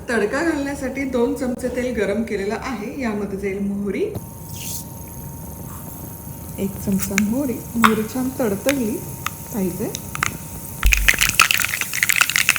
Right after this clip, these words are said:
यात घालूया जिरं, हिंग आणि बारीक चिरलेलं लसूण. ही चुरचुरीत अशी लसणाची फोडणी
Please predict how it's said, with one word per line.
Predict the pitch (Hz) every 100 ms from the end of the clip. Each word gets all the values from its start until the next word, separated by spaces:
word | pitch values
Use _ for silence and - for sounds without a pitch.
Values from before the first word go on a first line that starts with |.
| -
यात | - - 214
घालूया | 202 196
जिरं, | 196 - - 190 214 - - - - - - - - - - -
हिंग | 262 277 240
आणि | 220 - - - - - - - - - - - - - - - 202 190 190 - - 214
बारीक | 180 - -
चिरलेलं | 214 165 - 403
लसूण. | 440 - - - - - - - - - - - - - - 76 - - - - - 50 - - - - - - - - - - - - - - - - - - - - - - - - - - - - 269
ही |
चुरचुरीत | 269 - 269 254 311 339 330
अशी | 302 330
लसणाची | 294 - 240 247 277
फोडणी | 285 262 226 220